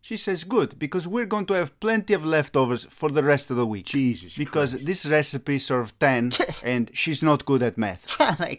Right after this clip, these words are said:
Speaker 3: God, man.
Speaker 2: She's not good at math.
Speaker 3: This is like a comedy, man.
Speaker 2: Yeah, like a tragic comedy.
Speaker 1: Now it's eleven fifteen. I just finished my last dish.
Speaker 2: Eleven fifteen?
Speaker 1: I go to the kids' bedroom.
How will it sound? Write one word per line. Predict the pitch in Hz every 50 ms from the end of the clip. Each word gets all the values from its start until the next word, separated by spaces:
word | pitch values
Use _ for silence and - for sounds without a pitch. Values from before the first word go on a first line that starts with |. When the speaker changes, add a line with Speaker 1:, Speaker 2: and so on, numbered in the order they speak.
| -
Speaker 3:
God, | - 151 151 143 131 123 123 120
man. | 123 127 123 123
Speaker 2:
She's | 127 - 135 - -
not | 127 107 95 -
good | - 107 85 92
at | 101 -
math. | 104 101 95 82 82
Speaker 3:
This | 214 233 180
is |
like | 196 190 156 156 -
a | 156
comedy, | 143 - - 180 175 170 160 151 139 131
man. | 127 127 127 127 131 - - -
Speaker 2:
Yeah, | - 131 104 82 - _ _ _
like | - 107 110 -
a | 110
tragic | - - - 135 127 127 120 - - -
comedy. | - 131 107 98 92 85 - - _ _ _ _ _ _
Speaker 1:
Now | 131 139 151 165 165 151 139 - - _ _ _
it's | - 147 - -
eleven | 151 147 151 151 139 143 135
fifteen. | - - 127 - - - 127 110 98 90 87 90 - _ _ -
I | 131 135
just | 123 151 147 - - -
finished | - 156 147 143 131 - - - - -
my | 135 135 135
last | 135 139 135 127 - - 104
dish. | 98 117 104 90 - - - - _ _ - 87
Speaker 2:
Eleven | 90 92 104 139 151 127 110 90
fifteen? | - - 101 - - - - 139 131 120 95 - - _
Speaker 1:
I | - 139 147
go | 139 147 139 135
to | 135 - 131
the | 123 127
kids' | - - 156 139 123 117
bedroom. | 113 120 113 104 - 95 98 90 87 -